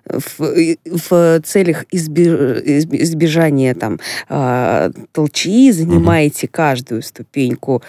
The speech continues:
Speaker 2: А,
Speaker 1: э,
Speaker 2: да?
Speaker 1: эскалатора». Да.
Speaker 2: Ну,
Speaker 1: Вот,
Speaker 2: может, ты
Speaker 1: вот
Speaker 2: не попадала просто в пиковые часы.
Speaker 1: Вот я говорю, может быть, я просто не попадала. Но раньше, даже в выходные дни, а,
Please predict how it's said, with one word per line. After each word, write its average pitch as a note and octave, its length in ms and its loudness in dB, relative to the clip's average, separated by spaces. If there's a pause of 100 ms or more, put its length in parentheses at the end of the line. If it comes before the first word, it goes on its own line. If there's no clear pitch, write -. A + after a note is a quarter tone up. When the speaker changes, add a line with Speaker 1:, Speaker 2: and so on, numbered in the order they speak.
(160)
Speaker 2:
А, F2 420 0
Speaker 1:
э, F#2 100 -10 (100)
Speaker 2:
да? F#2 320 2
Speaker 1:
эскалатора». D3+ 640 0
Да. C3+ 260 0 (500)
Speaker 2:
Ну, F2+ 100 2
Speaker 1:
Вот, F#2+ 40 6
Speaker 2:
может, G2 180 2
ты - 60 2
Speaker 1:
вот G#2 60 6
Speaker 2:
не G#2 60 4
попадала G2+ 580 2
просто F2 340 -4
в - 80 -10
пиковые D#2+ 400 0
часы. - 340 -4
Speaker 1:
Вот G3+ 240 2
я G3+ 200 0
говорю, G#3+ 280 2
может G#3 240 0
быть, A3 200 -2
я E3 100 2
просто A#3 320 0
не F#3+ 100 4
попадала. D#3 460 0
Но F3 240 4
раньше, A3 520 0 (300)
даже D#3+ 300 0
в - 20 -8
выходные B3 600 4
дни, C#3+ 340 0 (260)
а, C3+ 380 2